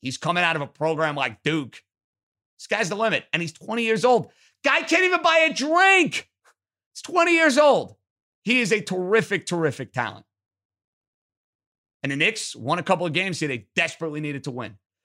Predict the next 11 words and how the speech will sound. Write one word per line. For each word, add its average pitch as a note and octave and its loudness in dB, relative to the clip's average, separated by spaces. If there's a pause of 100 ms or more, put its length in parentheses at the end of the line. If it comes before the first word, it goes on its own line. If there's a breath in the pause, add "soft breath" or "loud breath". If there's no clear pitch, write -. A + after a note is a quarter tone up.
(200)
You G#3+ 0
want C#4+ 4
to A#3+ 0
avoid E3+ 0
that D3 -4
playing. A#2+ -8 (1400)
That, D4 0
to C4+ 0
me, G#3+ -2
would E3+ -4
be C#3 -4